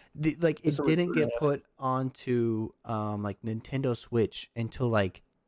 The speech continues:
Speaker 1: late twenty twenty. I mean, late twenty twenty, like, November.
Speaker 2: Uh, it looks like the exclusivity rights ran out, like, at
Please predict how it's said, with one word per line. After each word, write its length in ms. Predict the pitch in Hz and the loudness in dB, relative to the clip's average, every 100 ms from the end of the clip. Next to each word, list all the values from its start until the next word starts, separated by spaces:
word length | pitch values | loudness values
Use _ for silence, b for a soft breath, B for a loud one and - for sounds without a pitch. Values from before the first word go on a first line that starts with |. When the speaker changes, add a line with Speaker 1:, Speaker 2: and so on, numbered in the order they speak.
| _ - | _ -8
Speaker 1:
late 420 | 101 117 131 - | -2 -2 -2 -6
twenty 340 | - 131 123 | -10 -4 -2
twenty. 260 | 113 110 101 - | -4 -6 -10 -4
I 80 | 180 | -2
mean, 200 | 147 110 | -2 -4
late 340 | 117 131 131 | -4 -4 -6
twenty 280 | - 120 107 | -10 -6 -6
twenty, 380 | 90 107 92 - _ _ _ _ _ _ | -6 -10 -10 -14 _ _ _ _ _ _
like, 120 | 123 | -6
November. 640 | 123 110 95 123 107 92 101 _ _ _ _ _ _ _ _ - | -2 -2 0 2 2 0 -4 _ _ _ _ _ _ _ _ -2
Speaker 2:
Uh, 60 | 156 | 0
it 120 | 165 | 2
looks 200 | 185 - | 0 0
like 160 | 196 160 | -2 0
the 120 | 160 | -2
exclusivity 580 | 151 156 139 131 131 139 | 0 -4 -4 -4 -2 -2
rights 260 | 139 120 | -2 -4
ran 140 | 123 120 | -4 -2
out, 300 | 113 113 - | -4 -6 -6
like, 220 | 113 107 | -6 -6
at 120 | 110 | -8